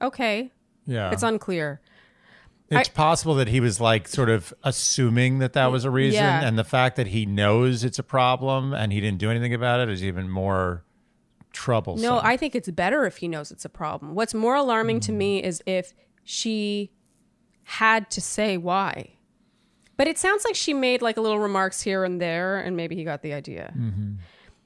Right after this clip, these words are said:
Speaker 1: I responded that although I thought people have the capacity to change, they have to want it truly for themselves, and I generally believe that people show you who they are, which was the reason for my hesitation. He went on to beg me for another chance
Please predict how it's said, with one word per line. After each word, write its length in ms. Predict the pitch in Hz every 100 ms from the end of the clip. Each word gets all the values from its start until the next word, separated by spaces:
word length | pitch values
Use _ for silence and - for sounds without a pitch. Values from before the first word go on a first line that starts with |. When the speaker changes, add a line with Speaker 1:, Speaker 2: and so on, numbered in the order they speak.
| _ _ -
Speaker 1:
I 80 |
responded 560 | 240 254 - 294 320 339
that 140 | 277
although 340 | 240 233 240 285
I 100 | 294
thought 300 | 294 240 -
people 320 | 240 - 233
have 200 | 214 202
the 80 | 202
capacity 580 | - 196 196 190 - 196
to 100 | 185
change, 480 | - 170 156 156 -
they 120 | 180
have 300 | 165 196 -
to 120 | 208
want 340 | 185 180 180 -
it 160 | - -
truly 400 | - 208 196 196
for 160 | -
themselves, 580 | 180 175 - 170 156 160
and 80 | 165
I 80 | 165
generally 640 | 170 196 220 226 220 214
believe 500 | 190 190 185 202 170
that 140 | 170 -
people 300 | 196 - 180
show 260 | - 240
you 180 | 262 285
who 140 | 226
they 160 | 220 202
are, 300 | 156 156 175 - - - _ _
which 220 | 196 202
was 140 | 214 202
the 100 | 220
reason 340 | 175 165 196
for 120 | 190 170
my 160 | 165
hesitation. 840 | 170 156 165 - 160 147 139 135 - _ _ -
He 160 | 240
went 200 | 240 269
on 220 | 254 269 269
to 140 | 254
beg 480 | 202 214 247 294 190
me 260 | 170 131 147
for 200 | - 190
another 340 | 196 208 247
chance 640 | - 196 160 143 - -